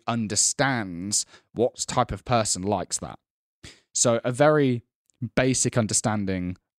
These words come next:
of most so-, social media algorithms and YouTube is I have a billion data sets about these users, and I can listen, I can see, I understand what content is within this video,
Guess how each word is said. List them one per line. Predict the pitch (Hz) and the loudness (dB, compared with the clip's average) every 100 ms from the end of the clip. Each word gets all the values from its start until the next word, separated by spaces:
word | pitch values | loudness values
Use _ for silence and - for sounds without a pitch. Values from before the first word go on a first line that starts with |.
| - | 2
of | 110 104 | 2 4
most | 107 107 117 | 4 4 4
so-, | 123 120 - - | 4 2 -2 -4
social | - 123 117 | 2 2 4
media | 123 117 | 2 4
algorithms | 117 123 127 127 135 139 | 2 0 -2 -2 -4 -6
and | 98 | -4
YouTube | 98 98 123 139 - 101 | -2 0 0 0 -4 -6
is | 104 95 - _ _ _ _ _ _ _ _ _ _ _ _ - | -2 0 -2 _ _ _ _ _ _ _ _ _ _ _ _ 0
I | 127 | 0
have | 120 120 110 - _ _ _ - | 2 0 0 -8 _ _ _ -6
a | 92 _ - | -6 _ 0
billion | 127 139 135 | 2 2 2
data | 123 110 - | 2 0 0
sets | 123 - | 0 0
about | - 101 95 | 0 0 0
these | 101 | 0
users, | 90 87 95 107 - _ _ _ _ _ _ _ _ - | 0 0 0 -2 -2 _ _ _ _ _ _ _ _ -2
and | 113 104 90 _ _ _ _ | -2 -2 -8 _ _ _ _
I | 120 127 | 0 0
can | - 113 101 104 _ - | 0 -2 -2 -8 _ -8
listen, | - 123 - 139 | -2 0 2 2
I | 101 | 0
can | - 101 | -4 -2
see, | - 131 123 120 | 0 2 2 2
I | 104 | 0
understand | 110 123 120 - 113 101 - | 0 0 2 0 0 -4 -2
what | 110 110 - | 0 0 0
content | - 110 - 117 131 | -4 -4 0 -2 -2
is | 95 98 - | -4 -6 -6
within | 101 98 104 101 | -2 0 0 0
this | 101 | -2
video, | - 95 98 131 | -2 0 2 2